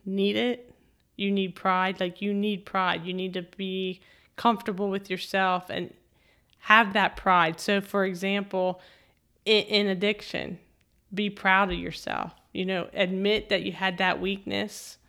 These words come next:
and failure, but still pride yourself in who you are,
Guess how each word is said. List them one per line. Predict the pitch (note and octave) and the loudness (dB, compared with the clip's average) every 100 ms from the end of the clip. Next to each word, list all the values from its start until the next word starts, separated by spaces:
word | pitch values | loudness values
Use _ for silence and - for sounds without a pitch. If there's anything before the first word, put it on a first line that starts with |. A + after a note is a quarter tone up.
| _ _ _ _ _ _ _ _ _ - | _ _ _ _ _ _ _ _ _ -4
and | F#3 F3 | -2 -2
failure, | G3 G3 G3+ G3+ G#3 G#3 _ _ _ _ | 0 2 2 0 -4 -6 _ _ _ _
but | G#3 F#3+ - | 2 2 0
still | - G#3+ | 0 0
pride | G#3 - G3+ G#3 F#3 | 0 2 4 4 2
yourself | F#3 - F#3+ F3+ F3+ | -4 -2 0 0 0
in | F3+ | -6
who | D#3 G3 | -4 -4
you | F3+ F3+ | -2 0
are, | F3+ E3 - D#3 | 2 2 -2 -6